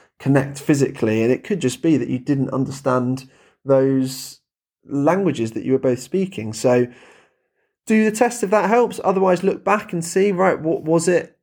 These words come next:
What is it that I think I really appreciate? But I think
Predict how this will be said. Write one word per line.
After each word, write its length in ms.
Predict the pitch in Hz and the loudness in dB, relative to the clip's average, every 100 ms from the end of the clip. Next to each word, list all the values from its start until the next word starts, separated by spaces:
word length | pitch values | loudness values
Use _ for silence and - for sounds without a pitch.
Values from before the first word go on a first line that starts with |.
| - | -6
What 200 | 165 160 | -2 0
is 140 | 160 | 0
it 100 | 180 | 0
that 100 | - | 0
I 100 | 151 | -2
think 280 | 143 165 151 | -2 -2 -4
I 40 | 151 | -2
really 280 | 160 151 | 0 0
appreciate? 680 | 143 143 165 165 131 110 101 | -2 -2 -4 0 0 0 0
But 320 | 135 127 - _ _ _ _ _ _ - | 0 0 -2 _ _ _ _ _ _ -4
I 80 | |
think 360 | 170 214 180 | 0 0 0